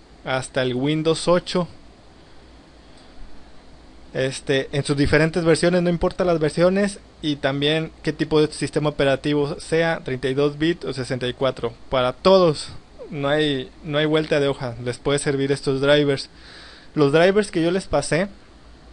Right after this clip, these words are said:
únicamente son para todos los sistemas de Windows, pero nada más de treinta y dos bits.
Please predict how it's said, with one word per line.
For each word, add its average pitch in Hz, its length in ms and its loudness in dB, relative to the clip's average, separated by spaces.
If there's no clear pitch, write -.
únicamente 165 760 0
son 160 220 -2
para 160 520 2
todos 180 260 4
los 190 100 2
sistemas 170 420 -2
de 170 100 2
Windows, 175 500 -2
pero 139 200 0
nada 131 260 0
más 143 240 0
de 165 80 -2
treinta 139 340 -2
y 127 60 0
dos 139 340 -2
bits. 175 460 0